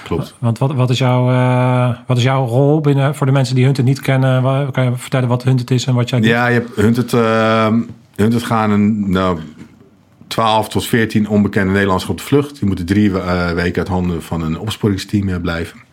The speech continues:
Speaker 1: Dat zijn mobiele teams, dat zijn de Hunters op straat.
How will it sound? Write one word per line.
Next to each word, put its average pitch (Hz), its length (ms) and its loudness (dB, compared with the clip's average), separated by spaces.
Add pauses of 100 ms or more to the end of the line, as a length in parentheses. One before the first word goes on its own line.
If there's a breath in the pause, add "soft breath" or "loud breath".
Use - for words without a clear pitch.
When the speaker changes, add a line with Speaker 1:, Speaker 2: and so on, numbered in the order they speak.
(960 loud breath)
Speaker 1:
Dat 90 140 -4
zijn 104 140 0
mobiele 101 360 2
teams, 107 320 0
dat 92 100 -4
zijn 101 120 -2
de 90 60 -2
Hunters 101 220 0
op - 60 -10
straat. 120 440 -4